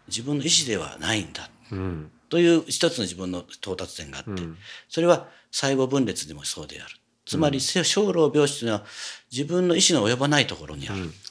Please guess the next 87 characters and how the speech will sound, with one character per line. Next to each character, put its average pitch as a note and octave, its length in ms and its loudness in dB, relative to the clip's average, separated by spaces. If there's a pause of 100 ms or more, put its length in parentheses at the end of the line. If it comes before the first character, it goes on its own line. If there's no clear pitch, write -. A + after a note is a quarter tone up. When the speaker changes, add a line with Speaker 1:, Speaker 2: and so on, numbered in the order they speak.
(140)
Speaker 2:
コ A2+ 140 -4
ン G#2 60 -2
ト A2+ 160 -4
ロ A2 160 0
ー F2 80 -6
ル D2 80 -12
不 - 100 -12
可 G#2 100 6
能 F#2 60 0
な E2 60 -6
と D#2 40 -8
こ D2+ 40 -10
ろ。 D2+ 40 -14
Speaker 1:
は D#2 60 -14
い。 - 40 -20 (180)
そ - 320 0
う B2+ 40 4
で G#2 60 0
す。 - 80 -2
そ - 80 -4
こ A3 140 4
と、 G#3+ 220 0
そ - 160 2
れ G#3 80 4
を G3+ 80 8
受 F3+ 140 2
け F#3 80 2
止 G3+ 40 4
め G3+ 120 4
れ G#3 80 4
る F#3 100 0
か B2+ 100 2
ど B2+ 160 2
う A#2+ 40 -6
か G#2 120 -2
が F#2 100 -4
ポ G2 180 -6
イ G2 40 -2
ン F#2+ 80 -4
ト F#2 120 -8
で、 G2 260 -2 (640)
仏 G#3 280 -2
教 F#3 200 2
と E3 100 -4
い - 20 0
う - 20 2
の A2+ 60 2
は G2+ 60 -2
結 - 220 -8
局 E3+ 260 -2
思 E3+ 280 0
い F3+ 40 -6
通 G3 200 0
り E3 160 2
に C#3+ 60 0
な C3+ 100 -2
ら D3+ 120 -2
な C#3+ 140 -2
い C#3 40 0
も B2 120 -4
の C3 120 0
を A#2 100 -2
受 C#3+ 160 -6
け C#3+ 80 -4
止 D3 40 -2
め D3 140 -2
て C#3+ 160 -4
い C#3 100 -6
く C#3 80 -12
力 D#3 380 -2
だ B2+ 140 0
と B2 120 -2
い G#2 80 2
う G2+ 40 -2
の F2+ 100 -2
が D#2+ 60 -6
私 D#2 280 -6
の F2+ 60 -8
今 D#2+ 140 -10
の、 C2+ 160 -20 (1700)
Speaker 2:
う A2+ 40 -8
ん。 F#2+ 380 -4
Speaker 1:
あ F2 80 -2
の、 E2+ 80 -4
一 G2+ 180 -2
つ - 120 -4
の。 D#2 200 -10